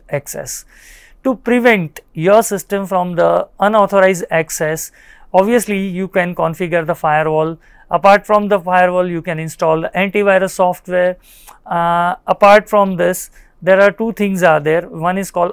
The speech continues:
authentication and second is a authorization, right? You can also configure authentication and authorization. Now, what is actually authentication?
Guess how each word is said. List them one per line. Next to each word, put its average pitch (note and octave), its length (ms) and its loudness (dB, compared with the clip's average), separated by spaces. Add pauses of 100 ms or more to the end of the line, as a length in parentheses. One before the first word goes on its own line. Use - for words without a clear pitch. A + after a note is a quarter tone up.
authentication E3+ 920 -4
and D#3+ 140 -8
second D3+ 340 -10
is D3+ 140 -8
a G3 100 -2 (140)
authorization, C3+ 880 -8 (640)
right? G#3 240 0
You F3+ 160 -8
can F#3+ 200 -2
also F3+ 300 -4
configure E3 540 -4
authentication D#3+ 800 -8
and D3+ 100 -10
authorization. C#3 720 -10
Now, B3 140 -2
what A#3 140 4
is A3 120 0
actually G3 300 0
authentication? D#3 880 -4